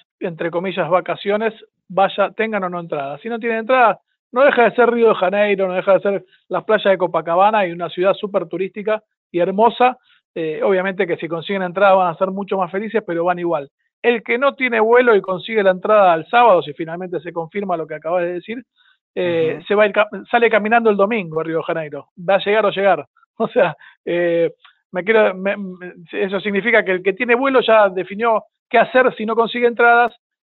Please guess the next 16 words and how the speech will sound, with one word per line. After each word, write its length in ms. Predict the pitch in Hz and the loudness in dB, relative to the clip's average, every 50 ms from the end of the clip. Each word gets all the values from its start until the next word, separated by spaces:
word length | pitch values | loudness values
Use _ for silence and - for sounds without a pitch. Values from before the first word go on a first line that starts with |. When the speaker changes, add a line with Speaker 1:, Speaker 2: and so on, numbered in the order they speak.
| _ _ - | _ _ -10
Speaker 1:
y 100 | - 185 | -6 -6
el 100 | 180 175 | -4 -2
que 120 | 185 180 | -4 -2
consigue 320 | 175 190 190 156 220 214 208 | -2 -2 -4 -2 -2 -2 -2
entradas 260 | 202 208 220 220 202 | 0 2 2 2 2
y 40 | 190 | 2
no 80 | 196 185 | -2 -2
tiene 180 | 202 190 196 | -2 -2 0
vuelo, 460 | 196 208 208 214 214 214 214 220 - - | 2 2 2 2 2 0 0 -2 -4 -12
lo 460 | 202 175 160 160 165 160 160 170 185 196 | -16 -16 -16 -16 -14 -12 -6 -2 2 4
va 80 | 214 233 | 4 4
a 20 | |
resolver 480 | 220 202 160 - 180 180 180 202 196 180 | 4 2 -2 -2 -2 0 2 2 2 2
de 60 | 175 | 0
alguna 220 | 175 180 180 175 | 0 -2 -2 -2
manera. 480 | 175 180 185 208 220 214 208 196 180 | -2 -2 0 0 2 2 4 4 4